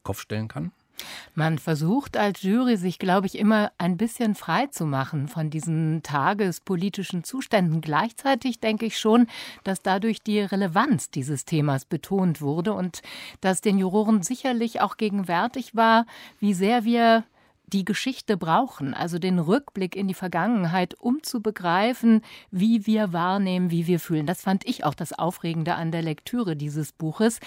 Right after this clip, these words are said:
Speaker 2: Dadurch wird ja auch das Individuum so ein bisschen entlastet. Also man
Speaker 1: Mhm.
Speaker 2: begreift plötzlich, dass auch Gefühle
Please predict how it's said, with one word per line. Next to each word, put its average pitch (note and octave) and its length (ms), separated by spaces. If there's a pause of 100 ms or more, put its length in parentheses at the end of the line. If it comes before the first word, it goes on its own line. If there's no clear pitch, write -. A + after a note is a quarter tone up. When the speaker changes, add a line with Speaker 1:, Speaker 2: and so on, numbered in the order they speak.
(340)
Speaker 2:
Dadurch G3+ 440
wird C4 180
ja A#3+ 200
auch G3+ 120
das - 220
Individuum G3+ 680
so G3+ 80
ein F#3 160
bisschen G3 320
entlastet. - 720
Also E3 160
man F#3 180
Speaker 1:
Mhm. F3+ 40
Speaker 2:
begreift F3+ 480
plötzlich, A3+ 520
dass - 360
auch G#3+ 280
Gefühle A3+ 720